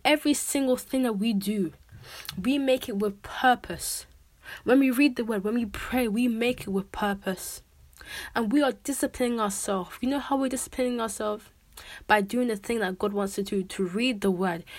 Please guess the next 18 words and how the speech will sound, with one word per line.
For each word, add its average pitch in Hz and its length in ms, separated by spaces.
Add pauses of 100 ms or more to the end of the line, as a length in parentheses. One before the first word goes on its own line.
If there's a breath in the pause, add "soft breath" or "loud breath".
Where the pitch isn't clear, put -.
(140 loud breath)
to 214 140
pray, 247 600
for 202 180
an 202 80
example. 196 680 (920 loud breath)
And 220 120
then 226 140
we 277 180
discipline 247 440
ourselves, 196 240
training 277 540
our 214 100
body 214 220
to 214 120
do 208 120
the 202 100
correct 196 500
thing. 170 260